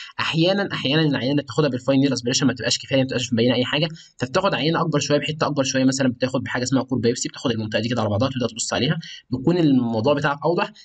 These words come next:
كمان انك ممكن تستخدم الكور نيدل بايوبسي دي في العلاج، انت دلوقتي شلت اصلا الجزء اللي فيه تيومر، بس طبعا مش هتعرف تستخدمه لو في ايه مالجنانت تيومر مثلا واخد البتاع كلها،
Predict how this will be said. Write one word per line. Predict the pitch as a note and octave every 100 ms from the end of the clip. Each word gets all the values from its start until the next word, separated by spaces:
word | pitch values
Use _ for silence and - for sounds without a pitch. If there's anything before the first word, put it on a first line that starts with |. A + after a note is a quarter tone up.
| -
كمان | - A#3
انك | A3 -
ممكن | - G3+
تستخدم | - F#3 F3+
الكور | C3+ C3+ F#3 F3
نيدل | D#3 E3+
بايوبسي | D3+ D#3+ D#3
دي | D#3
في |
العلاج، | C#3 A#2+ D3+ B2
انت | A#2
دلوقتي | B2 C3
شلت | C3+ B2+
اصلا | B2+ B2+
الجزء | A2+ B2+
اللي | B2
فيه | B2+
تيومر، | C3 D3 G3 - - -
بس | -
طبعا | F3+
مش | E3
هتعرف | - D#3
تستخدمه | D#3 B2 A#2+ E3
لو | C3
في | - G2+
ايه | C3
مالجنانت | A#2 G#2+ A#2 A2+ G#2
تيومر | - A2 G#2+
مثلا | G#2+ A#2 F#3 _ _
واخد | A2+ A2
البتاع | F#2+ G2+ A#2
كلها، | A2+ G2 A#2+ F3